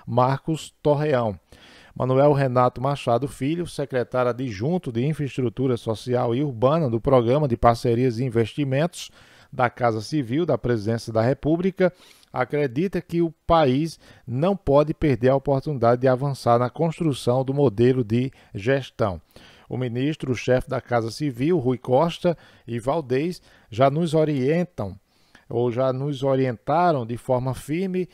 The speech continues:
para a gente avançar no debate para colocarmos em prática, ou seja, é um momento favorável no âmbito político e de todos nós. E estamos reunidos aqui, estamos bem engajados para fazer com que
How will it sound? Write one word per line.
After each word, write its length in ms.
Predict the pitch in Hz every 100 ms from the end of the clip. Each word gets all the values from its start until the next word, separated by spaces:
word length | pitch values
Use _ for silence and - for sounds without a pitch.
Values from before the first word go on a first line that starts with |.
| _ _
para 220 | 147 156
a 60 | 143
gente 300 | 110 143 156
avançar 460 | 139 147 - 131
no 100 | 135
debate 460 | 139 123 113 127 -
para 200 | 135 127
colocarmos 760 | 120 160 156 - 131 131 135 127
em 80 | 160
prática, 520 | - 127 120 - 135
ou 60 | 117
seja, 400 | - 120 95 87 - - - _
é 100 | 120
um 60 | 131
momento 480 | 156 117 131 143
favorável 800 | 131 143 135 131 120 160 143 107
no 160 | 113 127
âmbito 320 | 131 147 -
político 560 | - 165 147 165 - 170
e 40 |
de 120 | 160
todos 380 | 156 147 156 151
nós. 400 | 139 135 113 - _ - _
E 120 | 120 135
estamos 440 | - 135 135 123
reunidos 460 | 143 151 123 117 135
aqui, 460 | 156 - 143 175 - _ _ -
estamos 600 | 123 - 143 147 120 98
bem 320 | 98 175 202
engajados 640 | 170 131 101 131 151 147
para 220 | - 131
fazer 440 | 127 135 113 120 135
com 180 | 135 113
que 300 | 123 131